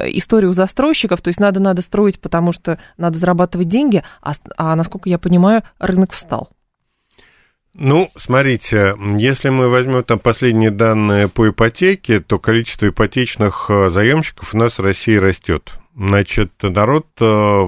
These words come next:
Speaker 2: берет ипотеку. Почему вот, кстати, разница в цене между, э, новостройками и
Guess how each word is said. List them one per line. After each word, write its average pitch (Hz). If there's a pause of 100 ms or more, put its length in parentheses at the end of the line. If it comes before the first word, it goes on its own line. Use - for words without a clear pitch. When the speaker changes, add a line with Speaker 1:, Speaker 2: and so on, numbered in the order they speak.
(200)
Speaker 2:
берет 110
ипотеку. 117
Почему -
вот, 104
кстати, -
разница 95
в -
цене 104
между, 92
э, 92
новостройками 101
и 92